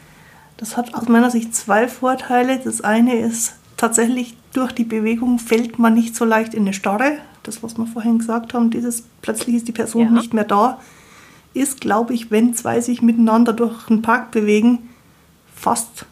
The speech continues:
Speaker 1: ausgeschlossen. Da müsste schon was gravierend Schlimmes passieren in diesem Park.
Speaker 2: Ja.
Speaker 1: Und das andere, was ich auch bei mir selber beobachtet hab, in solchen Gesprächen, wo man nebeneinander herläuft, ist,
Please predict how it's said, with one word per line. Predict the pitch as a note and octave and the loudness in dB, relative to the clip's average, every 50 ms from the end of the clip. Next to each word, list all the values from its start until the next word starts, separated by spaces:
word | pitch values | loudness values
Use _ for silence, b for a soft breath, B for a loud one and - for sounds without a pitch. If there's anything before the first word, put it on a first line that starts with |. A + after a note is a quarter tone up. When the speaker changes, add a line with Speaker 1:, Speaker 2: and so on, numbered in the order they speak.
| _ _ | _ _
Speaker 1:
ausgeschlossen. | G3+ G3 A3+ A3+ - C4+ A#3+ - A#3+ B3 B3+ B3 - C4+ C4 B3+ | -4 -4 -4 -4 -6 -8 -8 -6 -4 -4 -4 -4 -6 -6 -6 -4
Da | A#3 A3 | -2 -2
müsste | A3 A3+ A#3 A3+ - - | -2 -2 -2 -6 -6 -6
schon | - A3 A3 A3 | -6 -4 -4 -4
was | A3 - - | -6 -8 -6
gravierend | - G#3 G3+ G#3 A3 A3+ A3 A3 | -6 -4 -2 0 0 0 0 -2
Schlimmes | - A#3 A#3+ A#3+ A#3+ A#3+ - - - _ _ _ - | -2 0 2 2 0 0 -4 -12 -20 _ _ _ -6
passieren | - A#3 A#3 - - A#3 A#3+ A#3 | -4 -4 -2 0 2 4 6 6
in | A#3 A#3 A3 | 6 4 2
diesem | A3 A3+ G#3+ A3 G#3+ | 0 2 0 0 0
Park. | - F3+ G#3+ B3 C#4 - - b b b b b b b b b b b b b b b b b b b b b b b b b | 2 2 2 2 2 -2 -8 b b b b b b b b b b b b b b b b b b b b b b b b b
Speaker 2:
Ja. | G#3 G#3+ A#3 | -6 0 2
Speaker 1:
Und | A3+ A3+ A#3 | 4 4 4
das | A3+ A#3+ - | 2 0 -2
andere, | - G#3+ A3 A#3 C4 D4 C#4+ C#4 C#4 C4+ - | 0 2 2 2 4 2 2 0 0 0 -4
was | - B3+ G#3+ G#3 G#3+ G#3+ | -8 -6 -4 -4 -4 -2
ich | C4 A#3+ - - - - _ _ _ - - | -6 -6 -6 -10 -16 -18 _ _ _ -4 0
auch | A3 A#3 A#3 A#3 | 0 2 2 2
bei | - A#3 | 0 2
mir | G#3 G#3 G#3 | 4 4 4
selber | G3 G3+ C#4 F4+ E4+ | 4 4 4 4 2
beobachtet | A#3+ G#3+ - G3 - G3 - - G3+ - - | 2 0 -2 -2 -2 -4 -4 -4 -6 -6 -6
hab, | - - - - | -10 -8 -2 0
in | G3+ G3+ | 0 0
solchen | G#3 - G3+ G3+ G#3+ G3+ | 0 -2 0 2 2 2
Gesprächen, | - G#3+ - - G#3+ G#3 A3 A3+ A#3 G#3+ | 2 -2 -4 -4 -2 -2 4 4 4 4
wo | A3+ | 4
man | G3+ G3 G3 F#3+ F#3+ | 2 2 2 2 2
nebeneinander | G#3 A#3 A#3+ A#3+ A3 G3 G3 G3 G3 F#3+ F#3 | 0 2 4 4 4 4 2 0 -2 -2 -4
herläuft, | F#3+ G#3+ A#3+ C4 C4 A3 F#3+ G3 G3 - - | -2 0 2 2 2 2 0 0 -4 -8 -12
ist, | - F3+ - - - - - | -12 -12 -10 -10 -12 -12 -14